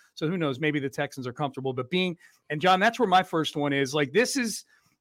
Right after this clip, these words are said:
for me, um, the, the, not just the weather, but the Texans, it's been three straight home games. So they haven't been on the road in a month. Um, the, uh, they've, they've played a bunch of, of close games. Um,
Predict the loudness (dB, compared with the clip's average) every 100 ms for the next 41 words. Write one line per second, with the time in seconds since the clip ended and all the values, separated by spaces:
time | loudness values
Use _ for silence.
0 | -8 -4 0 2 4 4 2 0 -10 _
1 | _ _ _ _ 0 2 2 0 -6 -14
2 | _ -10 2 6 6 4 -4 -8 -4 2
3 | 2 2 0 0 4 4 6 6 2 -2
4 | _ _ _ _ -4 2 4 2 0 0
5 | 0 0 -4 -4 -2 2 2 -2 -4 -4
6 | -2 2 4 4 2 2 2 2 0 0
7 | 2 2 4 4 4 2 4 4 6 4
8 | 4 6 6 4 -4 -20 _ _ _ _
9 | -4 2 4 4 2 -4 -10 _ _ -8
10 | 0 2 2 4 2 2 -2 -2 -4 -4
11 | 0 0 0 -2 0 0 -2 -4 -10 -10
12 | 0 4 4 2 2 4 2 0 -4 -10
13 | -18 _ _ _ _ 4 6 6 4 -4